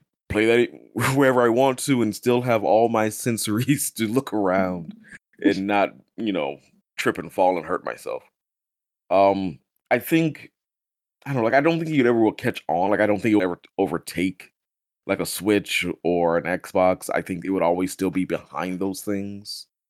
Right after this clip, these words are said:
'Cause, I don't know, like, it, like I said, it's just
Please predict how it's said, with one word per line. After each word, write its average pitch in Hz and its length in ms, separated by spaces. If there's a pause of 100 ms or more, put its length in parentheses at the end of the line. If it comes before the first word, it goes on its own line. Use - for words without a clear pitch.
(580)
'Cause, 82 540 (1000)
I 87 40
don't 113 100
know, 165 120
like, 87 180
it, 104 140 (340)
like 127 180
I 131 40
said, 139 120
it's 120 100
just 139 200